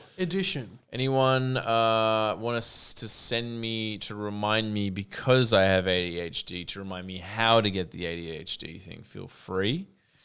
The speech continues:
Speaker 2: Um, I, I, I'm making a pledge to everyone right now. I, <laughs> gonna be a health god. I,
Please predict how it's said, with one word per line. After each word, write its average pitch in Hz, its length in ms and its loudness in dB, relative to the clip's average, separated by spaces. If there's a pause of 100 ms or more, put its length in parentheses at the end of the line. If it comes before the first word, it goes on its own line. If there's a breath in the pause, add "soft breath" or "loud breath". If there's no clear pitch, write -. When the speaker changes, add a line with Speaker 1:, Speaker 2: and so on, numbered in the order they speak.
(760 loud breath)
Speaker 2:
Um, 98 680 -2 (960)
I, 117 240 -4
I, 135 460 2
I'm 131 160 2
making 139 260 2
a 131 60 0
pledge 123 400 2
to 123 120 2
everyone 117 360 6
right 101 220 6
now. 92 420 0 (140)
I, 127 840 4 (1300 loud breath)
<laughs> - 640 -10
gonna 101 160 0
be 95 160 0
a 92 40 2
health - 320 -6
god. 92 200 0 (420 loud breath)
I, 156 540 6